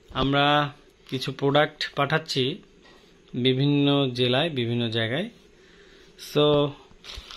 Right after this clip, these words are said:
এই প্রোডাক্টগুলো আপনারা সকলেই চিনেন এবং খুব ভালোভাবে জানেন, এগুলো নতুন করে বলার কিছু বাকি থাকে না। খুব ভালো মানের product এবং খুবই উন্নত। এটা হচ্ছে আপনার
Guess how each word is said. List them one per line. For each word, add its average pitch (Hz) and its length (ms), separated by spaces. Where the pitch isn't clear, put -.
এই 151 220
প্রোডাক্টগুলো 165 560
আপনারা 156 560
সকলেই 156 360
চিনেন 175 380
এবং 120 360
খুব 127 200
ভালোভাবে 143 420
জানেন, 143 360
এগুলো 120 380
নতুন 120 340
করে 143 160
বলার 127 280
কিছু 131 600
বাকি 123 280
থাকে 123 260
না। 117 180
খুব 123 140
ভালো 131 260
মানের 151 200
product 156 560
এবং 113 240
খুবই 135 500
উন্নত। 131 460
এটা 147 260
হচ্ছে 151 260
আপনার 156 580